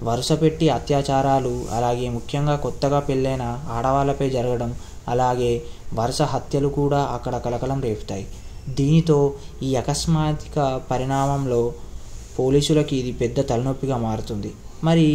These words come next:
ఈ కేసుని పోలీసులు ఛేదిస్తారా? ఈ హత్యలు,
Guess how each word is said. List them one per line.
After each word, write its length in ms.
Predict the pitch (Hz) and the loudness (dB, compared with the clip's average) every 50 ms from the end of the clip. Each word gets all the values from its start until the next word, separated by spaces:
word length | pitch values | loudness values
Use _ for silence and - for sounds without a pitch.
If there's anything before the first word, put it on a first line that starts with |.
| 139 147 - - | 2 0 -4 -2
ఈ 100 | 147 143 | -4 -4
కేసుని 460 | 143 - 139 139 139 139 139 165 165 | -2 0 0 2 2 2 2 2 0
పోలీసులు 500 | 156 160 151 139 139 143 147 143 151 143 | 0 2 2 2 4 4 2 2 2 0
ఛేదిస్తారా? 720 | 143 143 - 131 131 135 131 - - 139 123 120 120 120 117 120 - - - - - - | 0 0 0 0 0 0 -2 -4 -2 -2 -2 0 0 -2 -2 -4 -6 -10 -14 -12 -4 0
ఈ 80 | 156 156 | 2 2
హత్యలు, 480 | 147 139 - - 156 151 143 143 143 | 4 2 0 2 2 4 4 4 4